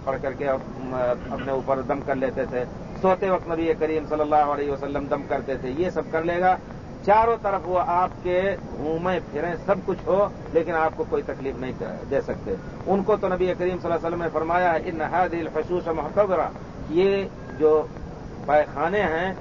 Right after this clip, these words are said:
یہ ان کے حاضر ہونے کی جگہ ہے۔ آپ جب داخل ہوتے ہیں، بھرے ہوتے ہیں، جب آپ کہہ لیں گے، "اعوذ ب-، اللہم انی اعوذ بک من الخبث والخبائث"، وہ آپ سے، آپ کو ان سے پردہ ہو گیا اور آپ کو کوئی تکلیف نہیں پہنچا سکتے۔ تو ہم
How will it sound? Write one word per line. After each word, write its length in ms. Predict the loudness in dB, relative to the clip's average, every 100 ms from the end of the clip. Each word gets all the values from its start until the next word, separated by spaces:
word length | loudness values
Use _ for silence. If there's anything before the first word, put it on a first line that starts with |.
| -10 -10
یہ 240 | 2 6 6 6
ان 160 | -6 -2
کے 100 | 0
حاضر 460 | 0 4 2 4 2
ہونے 240 | 2 4 2
کی 140 | 2
جگہ 240 | -2 0 0
ہے۔ 200 | 0 -4 -8 -2
آپ 220 | 4 4 4
جب 80 | 0
داخل 240 | 2 2 2
ہوتے 140 | 2
ہیں، 80 | 4
بھرے 200 | 6 6
ہوتے 260 | 4 -2 -4
ہیں، 140 | -4 -8 -12 -6 4
جب 120 | 6
آپ 180 | 6 2
کہہ 80 | 0
لیں 240 | 0 0 0
گے، 60 |
"اعوذ 200 | 2 2
ب-، 260 | -2 -4 2 2 2 -2
اللہم 280 | 0 0
انی 180 | 0 0
اعوذ 160 | 0 0
بک 180 | -2 -2
من 80 |
الخبث 380 | -2 -2 -2 0
والخبائث"، 540 | 0 2 2 4 4 2 -6 -14 -12 -12 -8 0
وہ 280 | 4 4 2 0
آپ 260 | 2 2 0
سے، 240 | 4 4 4 -2 -12 -12 -10
آپ 280 | -2 2 2 2
کو 140 | 2 2
ان 60 | 2
سے 80 | 0
پردہ 240 | 2 0 2
ہو 260 | 4 2
گیا 180 | 4 2 0 -8 -12 0
اور 200 | 2 2 2
آپ 160 | 0 0
کو 80 | -4
کوئی 140 | -4 -2
تکلیف 300 | -4 -4 -4
نہیں 140 | -6 -4
پہنچا 300 | -4 -4 -4
سکتے۔ 340 | -6 -6 -8 -8 -12 -4
تو 100 | 4 4
ہم 100 | 2